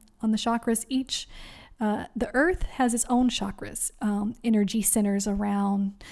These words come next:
the world. And the throat chakra for the earth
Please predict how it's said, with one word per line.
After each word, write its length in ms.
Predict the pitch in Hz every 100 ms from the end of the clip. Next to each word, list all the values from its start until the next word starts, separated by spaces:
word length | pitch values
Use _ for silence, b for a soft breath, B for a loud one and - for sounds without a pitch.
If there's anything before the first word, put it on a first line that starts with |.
| B B _
the 140 | 233 208
world. 560 | 202 196 196 202 - - -
And 540 | 226 202 202 208 226 254 _
the 520 | - 202 202 202 208 202 b b _ -
throat 260 | 208 262
chakra 600 | - - 208 - 196 208
for 260 | - - 208
the 220 | 196 262
earth 720 | 247 226 240 - 233 - 262